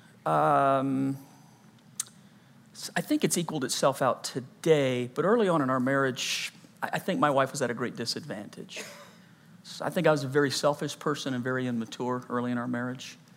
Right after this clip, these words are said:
Wanted things my way, misunderstood what love was, really didn't get how to love, more demanding, uh, submission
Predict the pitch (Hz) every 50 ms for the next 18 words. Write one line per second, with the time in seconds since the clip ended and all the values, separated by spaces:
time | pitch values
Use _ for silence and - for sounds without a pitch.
0 | - - - - - - - - - - - - - - 143 147 147 135 - 147
1 | 139 127 - 131 127 131 147 151 143 143 139 143 143 139 147 143 143 - - -
2 | - - - - - - 151 147 - - 156 147 131 135 123 - - - 160 156
3 | 151 131 131 143 135 - 139 131 127 131 131 143 135 131 131 139 139 - - -
4 | - - - - - - - - - - - - - - - - 147 147 139 147
5 | 135 135 127 131 131 - - - 143 143 139 143 139 139 135 135 139 135 139 -
6 | - - 156 156 147 139 139 127 135 135 147 156 160 151 147 147 139 139 135 131
7 | - - - - - - - - 123 131 127 - - - 147 127 139 143 151 147
8 | - - 220 240 254 -